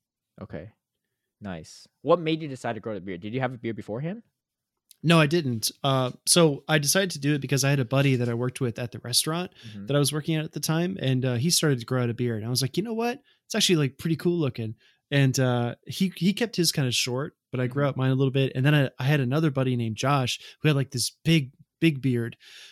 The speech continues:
Speaker 2: and, uh, he was able to, like, really control it. It looked really good.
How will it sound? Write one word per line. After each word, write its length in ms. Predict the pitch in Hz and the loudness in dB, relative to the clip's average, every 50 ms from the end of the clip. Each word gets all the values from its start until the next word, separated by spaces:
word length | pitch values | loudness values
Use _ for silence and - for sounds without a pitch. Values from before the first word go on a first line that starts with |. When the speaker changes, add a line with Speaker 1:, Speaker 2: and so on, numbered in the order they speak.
| _ _ - - | _ _ -2 0
Speaker 2:
and, 280 | 143 143 139 131 123 | 2 4 4 2 2
uh, 280 | 135 131 131 127 127 - - | 2 2 2 0 -2 -4 -6
he 160 | - - 226 | -8 -6 -4
was 160 | 277 294 - | -2 0 2
able 180 | 190 175 160 151 | 2 2 2 0
to, 120 | - 143 | -2 0
like, 160 | 139 131 120 113 | 0 0 0 0
really 380 | 123 143 143 139 135 127 120 _ _ _ _ - | 0 2 2 4 2 2 0 _ _ _ _ -8
control 460 | - - 139 127 - 139 131 131 135 | -2 0 0 2 2 2 2 4 2
it. 100 | 139 135 - | 2 0 -2
It 60 | - | -2
looked 180 | 131 135 127 - | -4 -2 -2 -2
really 240 | 131 135 131 131 120 | -4 -2 -2 -2 -2
good. 320 | 127 131 131 135 131 131 | 0 0 0 0 -2 -4